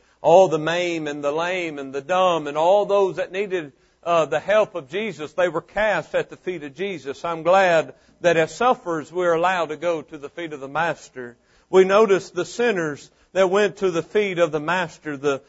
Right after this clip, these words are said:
the woman that went and broke that box over the feet of the Master, just awesome. We noticed the sympathetic parents last week that went to the feet of the Master who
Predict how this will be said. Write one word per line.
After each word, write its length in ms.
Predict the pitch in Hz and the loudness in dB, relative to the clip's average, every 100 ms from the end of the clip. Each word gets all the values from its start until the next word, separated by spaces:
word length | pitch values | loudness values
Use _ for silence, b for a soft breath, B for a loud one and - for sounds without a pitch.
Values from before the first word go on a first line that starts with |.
| b - | b -2
the 140 | 185 | 2
woman 460 | 170 214 202 175 160 | 6 6 6 2 0
that 220 | 170 170 | -2 -2
went 360 | 190 202 180 | -2 0 -2
and 140 | 170 151 | -6 -2
broke 260 | 196 196 - | -2 -2 -2
that 220 | 175 156 | -4 0
box 400 | 180 190 156 - | 2 2 0 -6
over 280 | 190 165 160 | -6 -6 -12
the 80 | |
feet 360 | 143 202 196 170 | -8 -6 -4 -2
of 120 | 170 | -4
the 80 | 156 | -4
Master, 440 | 156 180 165 - | -6 -8 -8 -12
just 420 | 156 - 180 - - b b b - | -10 -6 -6 -6 -18 b b b 6
awesome. 600 | 233 180 - 160 135 113 _ _ _ _ | 8 6 0 -8 -8 -12 _ _ _ _
We 120 | 170 196 | 0 4
noticed 400 | 208 208 190 - | 4 4 0 -4
the 120 | 180 | -6
sympathetic 720 | - 208 185 165 208 196 190 | -4 -6 -6 0 2 2 -2
parents 480 | - 208 190 165 - | -6 -2 -2 -4 -6
last 360 | 175 170 - 180 | -4 -4 -6 -6
week 280 | 180 151 | -6 -4
that 160 | 180 156 | -6 -4
went 280 | 190 196 - | -2 -2 -4
to 80 | 175 | -10
the 80 | |
feet 240 | 156 202 185 | -4 -2 -2
of 100 | 160 | -4
the 60 | |
Master 600 | 160 170 190 175 - 165 151 | -6 -4 -4 -6 -10 -8 -6
who 260 | 180 170 | -6 -6